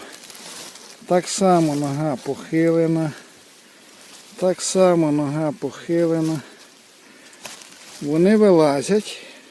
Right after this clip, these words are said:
Повітря холодне і він стелиться по теплій землі. Бачите? А зараз ще цей почищу.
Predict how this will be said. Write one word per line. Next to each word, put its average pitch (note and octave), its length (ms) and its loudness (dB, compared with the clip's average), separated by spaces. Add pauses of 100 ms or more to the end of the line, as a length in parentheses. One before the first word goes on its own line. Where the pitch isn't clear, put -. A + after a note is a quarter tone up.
(1200)
Повітря F3+ 520 2
холодне G3 760 4
і D3 100 -2
він F#3 200 4
стелиться F3+ 800 2 (140)
по D3+ 100 -2
теплій D3+ 440 0
землі. C3 420 -4 (240)
Бачите? D3+ 420 -14 (2000)
А F#3 60 -2
зараз C#3 320 2
ще - 140 -8
цей A#2+ 240 -8
почищу. - 680 -6